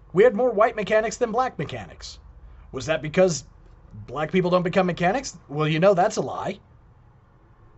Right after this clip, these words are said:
The, the fact is, is that it's significantly less likely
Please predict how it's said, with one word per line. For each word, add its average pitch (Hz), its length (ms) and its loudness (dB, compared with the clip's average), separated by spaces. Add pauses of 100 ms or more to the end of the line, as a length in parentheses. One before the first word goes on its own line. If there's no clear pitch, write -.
(920)
The, 170 200 0 (300)
the 156 160 0
fact 233 500 -2
is, 104 300 -8
is 143 140 -8
that 160 180 2
it's 160 280 -2 (100)
significantly 185 880 -2
less 175 260 -4
likely 156 520 -6